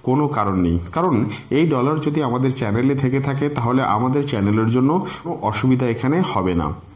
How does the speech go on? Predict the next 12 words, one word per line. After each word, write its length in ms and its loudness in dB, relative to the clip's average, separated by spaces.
এটা 300 0
হলো 360 2
যে 140 4
আমাদের 440 2
চ্যানেলটা 800 0
যদি 200 2
মনিটাইজেশন 640 2
না 60 4
হয়, 180 0
মানে 200 4
আমাদের 420 2
চ্যানেলটা 460 0